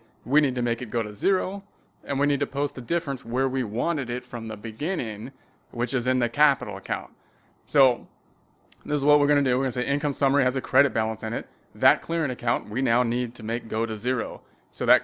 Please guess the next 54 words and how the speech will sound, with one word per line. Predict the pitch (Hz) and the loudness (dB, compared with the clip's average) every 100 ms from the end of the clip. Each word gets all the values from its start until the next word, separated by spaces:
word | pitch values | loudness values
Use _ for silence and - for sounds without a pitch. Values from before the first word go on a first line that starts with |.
| - | -2
we're | - 147 131 | -12 -2 -2
gonna | 127 123 | 0 -2
do | 123 | -4
the | 135 - | -6 -4
opposite | 131 143 123 135 | -4 -4 -6 -8
thing | - 139 120 | -4 -6 -2
to | 175 127 | -2 -2
it. | 135 - 76 | -4 -8 -20
So | - 117 | -10 -6
we're | 107 113 | -6 -4
gonna | 110 110 | -6 -2
go | 123 | 0
to | 123 | 2
our | 117 | 0
journal | 107 120 123 | 0 -2 -2
entry. | 117 151 | -2 -6
We're | 135 | -6
gonna | 107 | -6
say | 107 104 | -6 -8
the | |
first | 101 127 120 | -6 -10 -8
account's | 117 120 | -6 -6
gonna | - 104 | -6 -8
be | 104 | -8
income | 117 110 | -8 -10
summary. | - 143 139 143 - _ | -4 -2 -2 -4 -10 _
We're | 165 170 | -2 0
gonna | 143 | 2
debit | 139 151 117 | 2 2 2
it | 117 - _ - | -2 -4 _ -4
for | 123 120 127 - | 0 0 0 0
whatever's | 110 120 123 | 2 2 0
in | 160 151 | 0 0
there, | 104 107 120 _ _ | 0 -2 -6 _ _
the | 120 | -2
amount | 113 110 107 | 2 2 2
in | 151 | -2
there | 117 107 | 0 0
being | 104 131 104 104 - _ _ | 0 -2 -2 -6 -10 _ _
equal | 127 - 107 | -6 -4 -8
to | - 147 107 110 | -6 -6 -6 -6
net | 113 98 | -4 -2
income. | 139 - - - - _ _ _ - | -2 -4 -10 -14 -20 _ _ _ -10
And | 120 131 | -4 2
then | 160 | 2
we're | |
gonna | 156 143 | 2 -2
credit | - 165 156 | 0 0 0
something. | - 190 180 165 180 180 - - | -2 -4 -2 -4 -4 -6 -14 -10
What's | 143 - | -8 -2
that | 147 143 - - | 0 0 -6 -10
credit | 156 160 156 | -2 -2 -2
gonna | 139 139 | -6 -2
be? | 165 196 | -2 -2